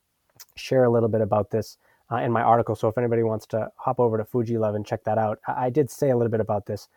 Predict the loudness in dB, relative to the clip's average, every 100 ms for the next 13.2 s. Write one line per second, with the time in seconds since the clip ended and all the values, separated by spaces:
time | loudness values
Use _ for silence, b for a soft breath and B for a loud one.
0 | _ _ _ 0 0 -4 _ _ _ -4
1 | -2 -2 -4 -8 _ _ _ _ -8 -2
2 | 0 0 0 0 0 0 -6 _ _ -4
3 | -4 -6 -20 _ _ _ _ -16 -10 -2
4 | 0 2 -2 -2 0 0 0 2 4 4
5 | 4 2 2 0 -6 -6 -2 -2 -4 _
6 | -10 -4 2 4 2 0 -4 -2 -2 -4
7 | -6 2 2 6 6 6 4 2 0 0
8 | 2 2 0 -4 -8 -2 4 6 6 4
9 | 4 2 4 2 4 2 2 0 0 0
10 | 2 2 -2 -4 2 6 6 6 6 6
11 | 4 4 4 2 0 0 0 4 6 6
12 | 4 2 2 2 4 6 4 4 4 4
13 | 0